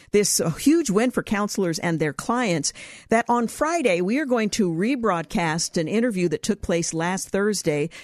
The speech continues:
that was only heard in part. We had some technical difficulties, and my understanding is there was a twenty-minute gap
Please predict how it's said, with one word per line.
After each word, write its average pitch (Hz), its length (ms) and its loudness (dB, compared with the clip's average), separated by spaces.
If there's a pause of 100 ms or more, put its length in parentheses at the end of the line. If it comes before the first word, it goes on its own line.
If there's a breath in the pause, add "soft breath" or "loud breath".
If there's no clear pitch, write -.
(160 loud breath)
that 196 100 0
was 196 120 4
only 285 280 2
heard 202 420 0
in 208 200 2
part. 202 380 -2
We 185 140 0
had 262 140 0
some 180 140 0
technical 240 440 0
difficulties, 160 680 -2
and 185 80 0
my 170 100 0
understanding 190 520 -2
is 151 120 0
there 160 140 0
was 147 160 -2
a 139 40 -2
twenty-minute 208 1000 0 (340 soft breath)
gap 190 420 0